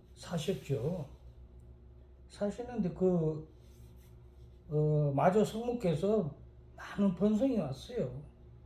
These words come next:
그 후에 이제 환인, 환웅, 당군을 이랬는데, 환웅 시절에 가장 많이 번성을 했습니다. 그때, 예, 한문도 창제가 되고 한글도 창제가 되고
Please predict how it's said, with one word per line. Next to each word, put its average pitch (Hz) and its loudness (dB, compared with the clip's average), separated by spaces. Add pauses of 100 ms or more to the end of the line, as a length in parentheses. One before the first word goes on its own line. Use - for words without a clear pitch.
(640)
그 226 -2
후에 262 2
이제 208 8 (120)
환인, 226 0
환웅, 233 0
당군을 196 -2
이랬는데, 196 2
환웅 254 4
시절에 226 2 (920)
가장 - 0
많이 202 8
번성을 185 6
했습니다. 175 0
그때, 190 0 (800)
예, 160 0
한문도 208 4
창제가 190 6
되고 156 4
한글도 208 -2
창제가 175 0
되고 117 -12